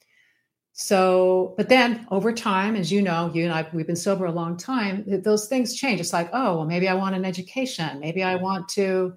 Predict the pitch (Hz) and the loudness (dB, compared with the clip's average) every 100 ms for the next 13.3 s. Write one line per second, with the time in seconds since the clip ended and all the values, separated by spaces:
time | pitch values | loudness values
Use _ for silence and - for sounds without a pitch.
0 | _ _ _ _ _ 165 170 208 214 220 | _ _ _ _ _ -8 0 2 4 2
1 | 214 - _ _ _ _ - 190 185 226 | 0 -4 _ _ _ _ 0 2 4 2
2 | 226 226 226 226 226 _ - - 247 277 | 2 2 2 0 -6 _ -12 0 2 2
3 | 254 165 165 151 165 151 135 139 160 170 | 0 0 0 2 2 2 0 0 0 2
4 | 185 175 196 233 269 220 185 220 208 208 | 2 4 4 4 4 2 2 2 2 2
5 | 226 180 160 170 - _ _ _ _ _ | 2 0 -4 -8 -14 _ _ _ _ _
6 | 185 175 165 156 - 185 175 156 - 180 | -2 0 0 -2 -4 0 2 0 -2 -4
7 | 175 - - 196 185 196 180 185 196 185 | -4 -4 -2 0 2 0 0 -2 -2 0
8 | 180 180 175 180 180 175 170 170 220 208 | 2 2 2 0 -2 -4 -4 -2 0 0
9 | 139 - _ _ - 196 185 180 214 226 | -2 -10 _ _ -2 0 0 0 4 4
10 | 254 214 202 208 196 190 208 202 202 190 | 4 2 0 -2 -2 0 0 0 0 0
11 | 180 180 - 170 160 - 196 226 220 208 | 0 -4 -4 -4 -4 0 2 2 0 0
12 | 196 190 240 240 190 151 151 - 139 143 | 2 2 0 -2 -4 -2 -2 -4 -2 -4
13 | 196 - - | -8 -10 -12